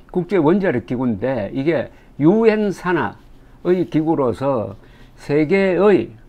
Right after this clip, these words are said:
많은 원자력 발전소의 안전성, 방사능 유출을 감시하고, 뿐만 아니라 못된 나라의 이 원자폭탄 개발에 대해서도 감시하는 매우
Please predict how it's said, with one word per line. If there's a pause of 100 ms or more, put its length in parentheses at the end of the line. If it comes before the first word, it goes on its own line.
(180)
많은
원자력
발전소의
안전성, (800)
방사능
유출을 (480)
감시하고,
뿐만
아니라 (440)
못된
나라의 (720)
이 (540)
원자폭탄
개발에
대해서도 (260)
감시하는 (440)
매우